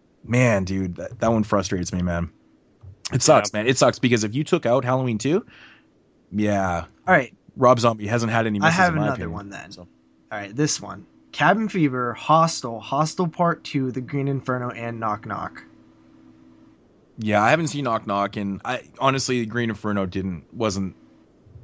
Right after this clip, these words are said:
Speaker 1: it wasn't
Speaker 3: Was it
Speaker 1: my
Speaker 3: a,
Speaker 1: thing.
Speaker 3: was it a miss, though?
Speaker 1: No, it's not a bad film. I mean,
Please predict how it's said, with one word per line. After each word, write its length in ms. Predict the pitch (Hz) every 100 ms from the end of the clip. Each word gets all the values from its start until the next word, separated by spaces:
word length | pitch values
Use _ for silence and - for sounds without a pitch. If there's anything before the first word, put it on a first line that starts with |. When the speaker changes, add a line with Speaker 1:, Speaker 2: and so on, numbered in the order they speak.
| -
Speaker 1:
it 160 | 98
wasn't 240 | 113 107 165
Speaker 3:
Was 100 | 170
it 80 | 165
Speaker 1:
my 60 |
Speaker 3:
a, 40 | 147
Speaker 1:
thing. 160 | 156
Speaker 3:
was 140 | 151 147
it 80 |
a 40 | 131
miss, 300 | 127 170 -
though? 280 | 196 233 254 _ _ _ _ _ _ _ _ _ _ -
Speaker 1:
No, 300 | 247 320 294
it's 240 | 233 -
not 140 | 262 262
a 20 |
bad 240 | 185 151
film. 200 | - 151 -
I 60 |
mean, 320 | 190 220 185